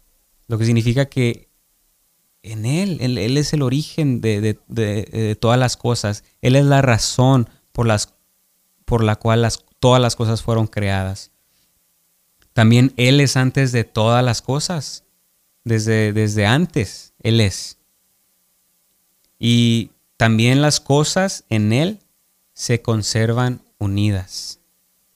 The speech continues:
Eh, quisiera recordar ese ejemplo de la rueda, ¿verdad? Cristo es el eje de, en,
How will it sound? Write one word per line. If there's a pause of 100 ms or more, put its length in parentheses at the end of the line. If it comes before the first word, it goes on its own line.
(120)
Eh,
quisiera
recordar
ese
ejemplo
de
la
rueda,
¿verdad? (720)
Cristo
es
el
eje (720)
de,
en,